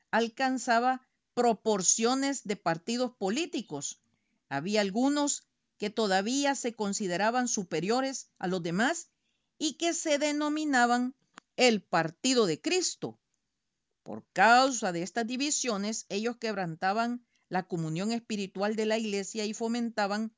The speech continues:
contiendas. La preocupación de Pablo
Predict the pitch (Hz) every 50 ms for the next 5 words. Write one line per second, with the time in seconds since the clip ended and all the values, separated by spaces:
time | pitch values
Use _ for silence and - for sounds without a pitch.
0 | _ _ 220 226 220 214 - 220 208 196 190 185 175 143 131 - - - - -
1 | _ _ _ _ _ _ _ _ _ _ _ _ _ _ _ - 151 151 - -
2 | 165 196 226 240 240 - 269 214 269 254 247 - 247 240 247 233 247 226 - 220
3 | 214 214 214 226 226 220 226